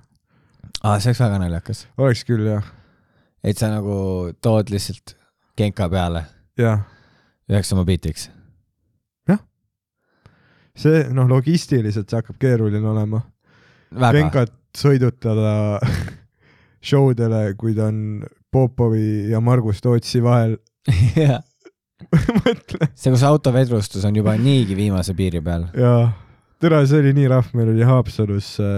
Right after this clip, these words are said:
Speaker 2: show mingi üleeile.
Speaker 1: Jah.
Speaker 2: Ja, ja siis ühte autosse pandi Karl Popov, Steven Tiirik ja Margus Toots.
Speaker 1: Jah. Eesti, ja need on legit Eesti kõige suuremad mehed.
Speaker 2: Legit me-,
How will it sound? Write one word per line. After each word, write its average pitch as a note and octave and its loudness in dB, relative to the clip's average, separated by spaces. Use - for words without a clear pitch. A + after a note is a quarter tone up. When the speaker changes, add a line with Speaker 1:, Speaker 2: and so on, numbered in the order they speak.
Speaker 2:
show A2+ 0
mingi G#2 -4
üleeile. G#2+ -2
Speaker 1:
Jah. F2 0
Speaker 2:
Ja, A2+ 2
ja C#3+ -4
siis C#3+ 4
ühte F3 2
autosse C3 0
pandi A2+ -2
Karl C3+ 2
Popov, B2+ 2
Steven C3 0
Tiirik A#2 -2
ja A#2 0
Margus B2 0
Toots. A#2 0
Speaker 1:
Jah. F2 -6
Eesti, D#3 0
ja D3+ 0
need D#3+ 2
on D3+ -2
legit D#3 -2
Eesti D3+ 0
kõige B2 0
suuremad G2+ 0
mehed. F#2+ -4
Speaker 2:
Legit D3+ 2
me-, D3+ -2